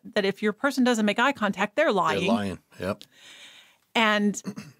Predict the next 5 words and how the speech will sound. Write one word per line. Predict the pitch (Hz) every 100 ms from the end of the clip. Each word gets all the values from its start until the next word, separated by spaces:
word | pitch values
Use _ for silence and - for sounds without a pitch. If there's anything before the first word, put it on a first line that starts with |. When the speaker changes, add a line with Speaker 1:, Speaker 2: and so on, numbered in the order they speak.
| _ _ _
Speaker 1:
<clears throat> | _ _ _ _ -
so | - - 240 220 202 - _ _ _ _ _ _ _ _ _ _ _ _
he | - 254
started | - 285 277 254
taking, | 247 254 233 220